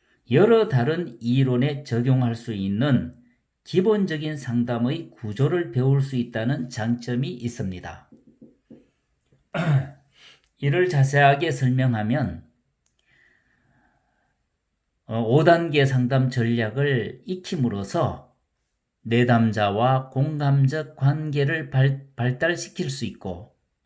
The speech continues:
내담자의 강점과 자원에 특별한 관심을 가짐으로써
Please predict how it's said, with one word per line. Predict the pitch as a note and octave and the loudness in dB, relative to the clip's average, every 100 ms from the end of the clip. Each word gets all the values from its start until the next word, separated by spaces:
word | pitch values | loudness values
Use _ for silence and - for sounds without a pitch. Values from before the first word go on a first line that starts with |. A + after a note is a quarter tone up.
| _ _ _ _ _ | _ _ _ _ _
내담자의 | G#2+ B2+ D#3 F3 F3 D3 D3 D3 C#3 | 2 4 6 4 0 0 0 0 -4
강점과 | C3+ C#3 D3 - B2+ B2 C3 C#3 C#3 | 0 0 -2 -4 -2 -2 -2 -2 -4
자원에 | - G2+ A2+ C3 C#3 A#2 - | -8 -6 -2 0 2 0 -4
특별한 | - - F3 E3+ E3 D3 | -16 -10 -6 -4 -6 -10
관심을 | - A2 A2+ A#2+ E3+ D#3+ C#3 | -10 -4 -4 -4 -6 -6 -6
가짐으로써 | C#3 E3+ F3 C3 G#2+ F#2+ F#2+ D#2+ - | -6 -6 -2 -2 -2 -6 -10 -12 -18